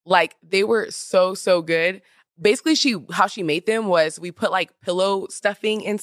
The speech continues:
like, on top of us and glued it all together so we can actually get the shape of a Cheeto. We didn't want it to be, you know, you know how Cheetos look. Cheetos are, like, disformed a little bit, but that's what makes them so delicious. So it was, like, um,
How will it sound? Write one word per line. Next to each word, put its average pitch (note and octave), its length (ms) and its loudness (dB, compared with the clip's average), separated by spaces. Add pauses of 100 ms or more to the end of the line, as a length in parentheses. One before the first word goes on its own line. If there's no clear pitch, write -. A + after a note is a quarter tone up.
(140)
like, D#3+ 220 -4
on D#3+ 100 -4
top D3+ 240 -4
of F#3 100 -10
us C4 280 -2 (340)
and D#3+ 380 0
glued F#3 200 -2
it G#3+ 60 -4
all G3 160 2
together D3+ 520 -2
so F#3 180 -2
we F3 80 0
can - 100 -8
actually E3+ 320 -2
get F3+ 160 -8
the D#3+ 80 -6
shape E3+ 480 -2
of D#3+ 160 -4
a - 40 -2
Cheeto. F3+ 580 0
We F#3 120 -4
didn't G3 120 -4
want F#3 140 -2
it E3+ 60 -6
to F3+ 80 -6
be, D#3+ 80 -4
you D4 140 0
know, C#4 160 2 (240)
you F#4 80 4
know G#4+ 80 6
how A#3 80 10
Cheetos E3+ 320 -6
look. D#3+ 140 -6
Cheetos D#4 260 0
are, A#3+ 80 -2
like, F#3 200 0 (600)
disformed A3+ 540 -2
a - 20 2
little C#3 200 -2
bit, C#3+ 200 -2
but F#3+ 80 -4
that's A#3 120 -2
what B3 60 -8
makes A3+ 120 -4
them G3 100 -8
so - 280 0 (180)
delicious. - 460 -6 (280)
So G#3 480 2
it G#3 100 -2
was, G#3 200 -2
like, E3+ 320 2
um, D#3 400 -2